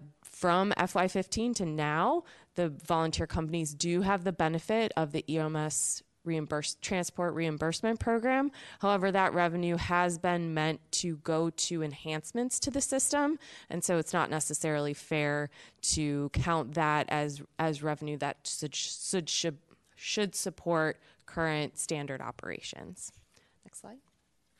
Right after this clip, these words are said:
And finally, we did take a look at, um, for tax form nine nineties, um, of all the volunteer corporations, just to get an understanding of their fiscal position.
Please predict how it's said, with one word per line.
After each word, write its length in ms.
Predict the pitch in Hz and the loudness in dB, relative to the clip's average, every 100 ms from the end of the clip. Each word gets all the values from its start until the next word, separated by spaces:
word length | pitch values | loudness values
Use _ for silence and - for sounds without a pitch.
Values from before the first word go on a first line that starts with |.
| _ _ _ _ - - - - - - | _ _ _ _ -20 -20 -20 -20 -8 0
And 180 | 269 269 | 0 2
finally, 540 | 285 285 302 294 285 | 2 4 4 4 4
we 120 | 262 | 2
did 200 | 226 240 | 2 2
take 200 | 254 302 | 2 2
a 60 | 269 | 2
look 340 | 214 202 196 - | 4 4 4 2
at, 420 | 180 180 180 170 - | 4 6 6 4 4
um, 560 | 165 160 156 151 139 - - _ | 4 4 2 0 -8 -12 -20 _
for 400 | - - 185 180 - | -12 0 2 2 0
tax 340 | - 214 220 - | 0 2 2 2
form 240 | 208 190 | 2 4
nine 280 | 180 170 170 | 4 2 2
nineties, 600 | 151 156 147 147 147 - | 0 0 0 0 0 2
um, 320 | 170 156 151 - | 2 2 2 -2
of 140 | 156 | 0
all 100 | 160 | 2
the 80 | 156 | 2
volunteer 540 | 151 147 151 - 151 143 | 0 0 0 -2 -4 -2
corporations, 720 | 156 147 156 156 - 170 - | -2 0 0 0 0 -2 0
just 180 | 277 | 0
to 80 | - | 2
get 140 | 311 240 | 2 4
an 100 | 214 | 4
understanding 640 | 208 196 - 180 180 175 | 2 0 0 0 0 -2
of 80 | 165 | -2
their 120 | 156 | -4
fiscal 500 | - 160 - 190 202 | -2 -2 0 0 -2
position. 680 | - 226 240 - 254 262 | -2 0 0 0 0 0